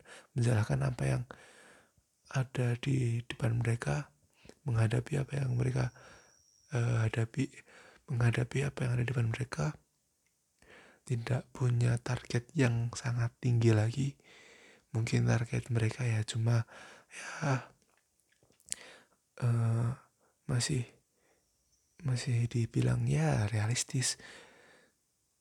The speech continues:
Dibandingkan dulu ketika lulus S M A punya target yang sang-, mungkin bisa dibilang tidak, tidak realistis, tapi, eh, pengorbanan mereka yang mungkin bisa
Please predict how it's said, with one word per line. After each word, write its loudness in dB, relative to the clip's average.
Dibandingkan 2
dulu 6
ketika -2
lulus 0
S 0
M 0
A 4
punya 0
target 0
yang 0
sang-, -2
mungkin 4
bisa 0
dibilang 2
tidak, -4
tidak 4
realistis, 2
tapi, -6
eh, -4
pengorbanan 0
mereka -4
yang -4
mungkin -2
bisa -2